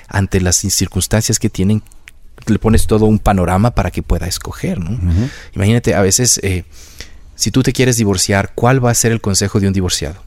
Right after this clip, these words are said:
Speaker 1: "Divórciate", ¿no es cierto?
Speaker 2: Claro.
Speaker 1: ¿Ya? Humanamente hablando, si tú tienes un sufrimiento o estás peleado con tus padres, ¿no? Y alguien te comenta que no le soporta o que tiene un problema con tus padres, ve, no les hagas caso.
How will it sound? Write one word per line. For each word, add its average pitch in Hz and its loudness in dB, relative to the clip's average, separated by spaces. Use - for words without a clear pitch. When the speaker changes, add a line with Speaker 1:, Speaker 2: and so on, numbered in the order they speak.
Speaker 1:
"Divórciate", 311 2
¿no 147 0
es 143 0
cierto? 175 -2
Speaker 2:
Claro. 110 -6
Speaker 1:
¿Ya? 120 0
Humanamente 131 4
hablando, 107 2
si - -4
tú 117 -2
tienes 117 0
un 117 0
sufrimiento 101 0
o 98 2
estás 104 0
peleado 101 0
con 95 -4
tus - -6
padres, 95 -4
¿no? 95 -6
Y 101 0
alguien 101 0
te 98 -6
comenta 101 -2
que 92 -4
no 101 2
le 101 0
soporta 98 -4
o 92 -2
que 95 -4
tiene 101 0
un 98 -2
problema 101 0
con 98 -4
tus 101 -8
padres, 117 -4
ve, 254 -2
no 277 -6
les 285 0
hagas - -8
caso. - -8